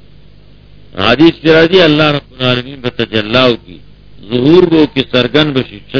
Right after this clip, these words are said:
کوم د هغه شان سره مناسب دی. خو په هغه صفت چې په کوم صفت باندې دو د قرآن یا د پیغمبر نه زده کړو، هغه صفت به نه وي، هغه به نه معلومېږي. نو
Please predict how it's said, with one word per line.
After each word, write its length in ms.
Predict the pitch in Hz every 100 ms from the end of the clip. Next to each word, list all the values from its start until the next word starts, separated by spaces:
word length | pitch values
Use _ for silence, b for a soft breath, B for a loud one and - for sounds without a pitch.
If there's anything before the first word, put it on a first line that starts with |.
| 135
کوم 140 | 147 143
د 60 | 123
هغه 320 | 120 113 104 -
شان 160 | 131 131 117
سره 140 | 110 101
مناسب 420 | 98 92 - 98 78
دی. 100 | 85 - - - - - - - - - - - -
خو 120 | 104 117
په 200 | - 170
هغه 160 | 185 180 -
صفت 320 | 165 175 180 - - - - - -
چې 60 | 127 -
په 80 | 135 -
کوم 140 | 185 175 -
صفت 300 | 139 160 139 123
باندې 240 | 143 127 120
دو 120 | 143 156
د 100 | 131 123 -
قرآن 360 | 120 139 185 185
یا 120 | 156
د 80 | 135 -
پیغمبر 360 | 123 117 117 113 104
نه 60 |
زده 200 | 95 101
کړو، 220 | - 113 110 139
هغه 140 | 131 -
صفت 260 | 110 110 -
به 80 | 101
نه 120 | 87
وي، 120 | 71 - - - - -
هغه 100 | 113
به 120 | 120
نه 120 | 117 113
معلومېږي. 540 | 98 85 78 76 - - - - - - -
نو 80 | -